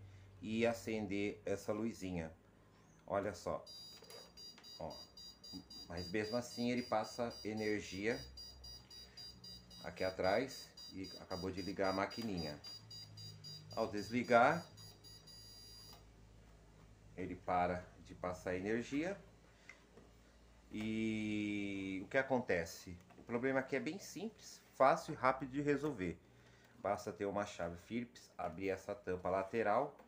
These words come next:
tirar essa tampa e aí vocês vão ver como que é a parte de dentro do no break.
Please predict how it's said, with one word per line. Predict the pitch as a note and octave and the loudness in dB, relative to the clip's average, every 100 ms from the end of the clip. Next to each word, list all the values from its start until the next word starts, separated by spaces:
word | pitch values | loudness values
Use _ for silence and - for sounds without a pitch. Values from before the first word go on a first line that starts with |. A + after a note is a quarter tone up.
| - - | -20 -20
tirar | - A2+ G#2 F#2+ | -12 -4 4 4
essa | F#2+ - | 4 -2
tampa | A#2+ - C3 - D#3 - - - - - | -2 2 2 0 -8 -10 -20 -20 -20 -4
e | G#2+ | 0
aí | A2 | 2
vocês | G#2+ A#2 A#2+ A2+ | 2 -2 0 0
vão | A#2+ A#2+ | 2 2
ver | F2+ G2 G2+ - - - - - - | 4 2 2 -2 -20 -20 -20 -20 -14
como | - G#2 A#2 | -2 0 0
que | - A#2 | 0 4
é | G2 | 4
a | |
parte | F#2+ F#2 F2+ G2 | 4 2 2 -4
de | F#2+ | -6
dentro | F#2 E2 F2 F2 | -2 0 -2 -4
do | F2 | -2
no | F#2 G2+ | 0 0
break. | F2+ C2+ C2 | 0 -4 -8